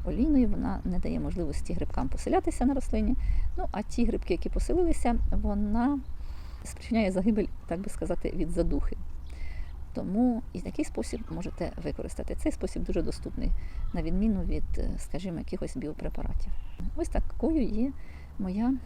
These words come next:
урожайна стратегія щодо смородини. Е, як я вже вам казала, м, використовуємо те, що в нас є, використовуємо те, що в нас, те, що нам є доступне, і, м, обов'язково, е, аналізуємо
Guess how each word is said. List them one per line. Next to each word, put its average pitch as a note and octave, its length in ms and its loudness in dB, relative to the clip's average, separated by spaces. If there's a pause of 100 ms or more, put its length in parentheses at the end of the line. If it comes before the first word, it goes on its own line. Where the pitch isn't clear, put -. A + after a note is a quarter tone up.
(400)
урожайна G3+ 380 -2
стратегія C4 500 -2
щодо G3+ 240 -4
смородини. A3+ 480 -6 (720)
Е, A3+ 40 -6 (520)
як G#3 200 -4
я G#3+ 60 0
вже G#3+ 120 -4
вам E3+ 120 -6
казала, E4+ 340 -4
м, D#4 80 -4 (1300)
використовуємо F3+ 800 -2 (540)
те, G3+ 120 -2
що - 200 -6
в - 20 -4
нас - 240 -6
є, - 200 0
використовуємо - 720 -6
те, E3 100 -4
що - 260 -10 (460)
в - 60 -6
нас, - 360 -8 (220)
те, A3+ 100 0
що - 180 -8
нам E3+ 180 -6
є - 100 -6
доступне, C#4 560 -6 (640)
і, A#3+ 40 0
м, G3 720 -4 (160)
обов'язково, F#3+ 560 -2
е, D#4 60 -4 (1200)
аналізуємо A#3 640 0